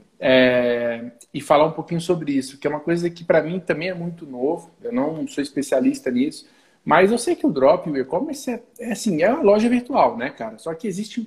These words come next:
coisas diferentes que acontecem e modalidades diferentes até de trabalho. Então, eu queria que você falasse um pouquinho, é, o que que é, de uma forma bem resumida, assim, inclusive pra quem tá me, quem me segue,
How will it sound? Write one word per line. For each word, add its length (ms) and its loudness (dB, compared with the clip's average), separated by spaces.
coisas 380 -2
diferentes 600 -6
que 80 -8
acontecem 760 0
e 120 -2
modalidades 600 2
diferentes 360 -12
até 160 -8
de 120 -10
trabalho. 480 -2
Então, 180 -6
eu 40 -8
queria 180 -4
que 80 -14
você 120 -8
falasse 420 2
um 40 -18
pouquinho, 480 -14
é, 520 2
o 80 -6
que 180 -18
que 160 -2
é, 80 -2
de 80 -6
uma 120 2
forma 240 2
bem 160 0
resumida, 600 -4
assim, 220 -8
inclusive 360 -4
pra 120 0
quem 140 -4
tá 100 -4
me, 100 -2
quem 160 2
me 120 2
segue, 440 2